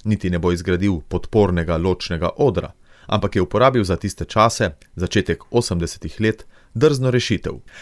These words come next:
ki je vključevala vnaprej izdelane armirano-betonske elemente in vgradnjo s sto sedemdeset tonskim avtodvigalom. Zaradi tega v Sloveniji ni našel nikogar, ki bi bil pripravljen projekt revidirati. In za današnje čase relativno nezanimiv most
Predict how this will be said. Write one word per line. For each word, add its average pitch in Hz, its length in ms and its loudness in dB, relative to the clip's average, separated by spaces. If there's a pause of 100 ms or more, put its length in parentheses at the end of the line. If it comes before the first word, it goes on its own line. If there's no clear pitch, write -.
(120)
ki - 100 0
je 95 40 4
vključevala 95 560 2
vnaprej 107 420 2
izdelane 98 560 2
armirano-betonske 92 1040 0
elemente 92 540 -2 (160)
in 92 180 -2
vgradnjo 104 500 2
s - 160 -8
sto - 280 -2
sedemdeset 104 580 -2
tonskim 87 520 -4
avtodvigalom. 95 760 -4 (840)
Zaradi 107 300 2
tega 156 240 2
v 117 80 4
Sloveniji 113 560 2
ni 104 100 2
našel 87 340 0
nikogar, 123 520 2
ki 107 80 -4
bi 90 100 -8
bil 120 140 0
pripravljen 98 540 0
projekt 85 420 -4
revidirati. 127 640 0 (400)
In 110 120 4
za 95 120 6
današnje 92 400 0
čase 95 420 2
relativno 95 460 0
nezanimiv 92 480 0
most 101 440 -2